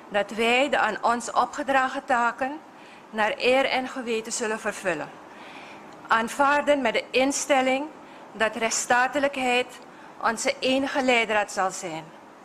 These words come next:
Wij zien deze dag van zeven mei twintig twintig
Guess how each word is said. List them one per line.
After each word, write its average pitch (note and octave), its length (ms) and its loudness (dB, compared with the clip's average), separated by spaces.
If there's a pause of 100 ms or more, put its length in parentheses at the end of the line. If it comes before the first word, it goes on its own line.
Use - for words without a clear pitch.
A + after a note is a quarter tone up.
(880)
Wij A#3 180 2
zien B3+ 240 0
deze C#4+ 380 2
dag C4+ 240 2
van B3 140 -2
zeven C#4 420 0
mei A#3 200 2
twintig A3+ 340 -6
twintig A#3 480 0